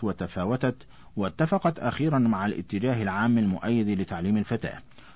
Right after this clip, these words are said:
وتعددت الآراء مرة أخرى حول مراحل تعليم الفتاة. فمن المواطنين من يرى أن المرحلة الابتدائية كافية لتعليم الفتاة، ومنهم من يرى أن تعليم الفتاة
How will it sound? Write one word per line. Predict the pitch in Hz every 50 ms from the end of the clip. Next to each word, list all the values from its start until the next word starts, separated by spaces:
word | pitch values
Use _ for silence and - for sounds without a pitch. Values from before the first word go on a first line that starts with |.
| - -
وتعددت | - 107 101 - 127 117 113 139 175 175 175 151 143 120 - -
الآراء | 113 117 - - 131 113 104 104 113 127 147 - 147
مرة | 139 120 107 113 104 -
أخرى | 101 98 - 135 - 147 143 143
حول | - - 98 95 95 92 95
مراحل | 95 101 120 127 - - 110 107
تعليم | - 104 92 104 113 131
الفتاة. | 143 135 - 156 156 - 107 104 98 - - - - - - - - - - -
فمن | - 85 82 85 82
المواطنين | 85 85 90 95 101 101 95 - 110 110 131 143 143 127 113
من | 104
يرى | 98 110 117 117 117
أن | - - 101
المرحلة | 101 95 95 95 92 87 - - 139 147 143 -
الابتدائية | 117 104 92 - - 95 104 101 - 117 120 117 110 101
كافية | 90 - 113 120 127 117 107 - 151 147 117 113 - - - - - - -
لتعليم | 95 95 - 113 95 92 101 117 117
الفتاة، | 107 92 - 104 95 - 98 - - - - - - - - -
ومنهم | - 71 78 95 107 101 82 95 92
من | 90 90
يرى | 95 107 120 127 - -
أن | 107 101 90
تعليم | - 87 85 101 120 123
الفتاة | 117 92 - 92 90 104 104